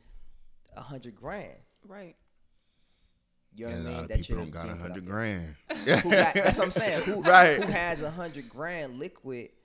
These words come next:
Speaker 1: just sitting around? Who's actually there to be like, "Yo, do you have a line of credit in place? How much credit do you have in
Speaker 2: Right.
Speaker 1: order to bank on yourself? What are the avenues that's going to make sure that you're lucrative?" Just because such and such is winning here doesn't mean that you are.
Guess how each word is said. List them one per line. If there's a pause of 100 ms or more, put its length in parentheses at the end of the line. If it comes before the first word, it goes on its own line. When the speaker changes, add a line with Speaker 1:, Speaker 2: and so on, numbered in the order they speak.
(840)
Speaker 1:
just
sitting
around? (360)
Who's
actually
there
to
be
like,
"Yo,
do
you
have
a
line
of
credit
in
place?
How
much
credit
do
you (160)
have
in
Speaker 2:
Right.
Speaker 1:
order
to
bank
on
yourself? (300)
What
are
the
avenues
that's
going
to
make
sure
that
you're
lucrative?"
Just
because
such
and
such
is
winning
here
doesn't
mean
that
you
are.